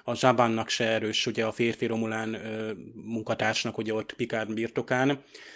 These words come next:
ö, Larisnak se, ő is inkább emberi, nőnek tűnik, sőt vulkáni nőnek szinte, és itt van ez a,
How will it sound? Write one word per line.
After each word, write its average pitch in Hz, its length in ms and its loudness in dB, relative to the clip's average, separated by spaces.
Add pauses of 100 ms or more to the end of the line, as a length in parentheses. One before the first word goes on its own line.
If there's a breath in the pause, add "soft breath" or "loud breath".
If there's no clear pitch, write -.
(140 loud breath)
ö, 117 280 -2
Larisnak 123 520 6
se, 139 380 6
ő 123 140 2
is 117 160 0
inkább 117 320 2
emberi, 120 560 4 (220)
nőnek 120 260 -2
tűnik, 127 240 4
sőt - 220 -2
vulkáni 117 500 2
nőnek 131 340 4
szinte, 151 560 2
és 139 220 -2
itt 190 160 0
van 120 160 2
ez 135 140 4
a, 131 140 6